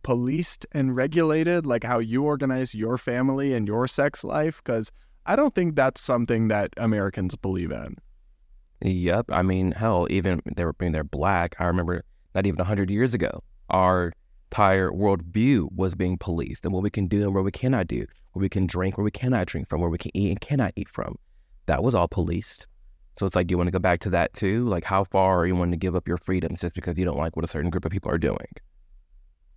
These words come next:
Speaker 1: Yeah, I, I also think, like, I couldn't, I've, I've been attuned to the digital creator space from before I entered it. I've been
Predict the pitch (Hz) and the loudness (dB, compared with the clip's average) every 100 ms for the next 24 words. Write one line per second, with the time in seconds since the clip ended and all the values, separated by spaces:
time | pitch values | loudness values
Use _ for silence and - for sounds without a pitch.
0 | - 110 107 107 - 143 156 185 185 208 | -4 -2 0 -2 0 2 4 4 4 2
1 | - 262 240 180 139 - - 139 - 185 | 0 2 2 2 0 -2 -4 -6 -2 2
2 | 220 - - - _ _ - 190 262 - | 4 2 -10 -20 _ _ 0 0 0 2
3 | 180 240 170 160 143 135 - 131 - 185 | 4 4 2 2 2 -2 -6 -6 0 2
4 | 190 185 165 - 139 127 120 113 120 120 | 4 4 0 -2 0 2 -2 2 2 2
5 | 127 120 120 117 - 117 113 113 110 110 | 2 2 2 0 -2 0 2 2 2 0
6 | - - 107 104 101 - - - - 139 | -2 -4 0 0 -4 -10 -20 -20 -4 0
7 | 120 117 - 143 131 117 73 101 101 92 | 2 2 -2 0 2 2 0 -4 -2 -2
8 | - - - 127 156 | -4 -6 -4 -2 0